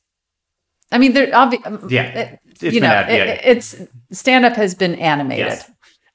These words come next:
Speaker 1: Um, uh, David Huntsberger has a special that, that he has done stand-up in. He throws to the
Speaker 2: Mm-hmm.
Speaker 1: animated clips. And, um, and Greg Franklin, who directed this,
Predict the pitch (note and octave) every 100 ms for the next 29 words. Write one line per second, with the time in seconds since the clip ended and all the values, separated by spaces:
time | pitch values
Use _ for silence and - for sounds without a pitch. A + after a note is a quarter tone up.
0 | _ F3 F3 E3 D#3+ D#3 D3+ D#3+ _ _
1 | _ _ D#3 D#3 D3 C#3 A2+ F2 D#3 F#3+
2 | F3 E3+ G#3 G3 - G3 F#3+ F#3+ F#3+ F#3
3 | F#3 E3+ E3+ E3 E3 - E3+ E3+ F3+ E3
4 | E3 D#3 D#3 C#3+ - D#3 C#3 F3+ D#3+ D3+
5 | E3 D#3+ - D3+ D3 - D3 C#3+ - D3+
6 | D3 D3 D3 C#3 C#3+ D3 - C#3+ D3 C#3+
7 | C#3+ C#3+ A#2 A2 F#2 E3 D#3+ D3+ D3 -
8 | D#3 D3 C#3 - - C#3 C#3 - _ _
9 | _ _ D#3+ D3 D3 C#3+ C#3+ C#3+ - _
10 | _ _ _ _ _ _ _ D#3+ D#3 D3+
11 | D3 B2+ C3 _ _ _ _ _ _ -
12 | G3+ G3+ G3 G3 F#3 F#3 D3 C3+ C3+ E3
13 | C3 D3 C#3+ D3 D3 B2+ B2 B2+ B2+ -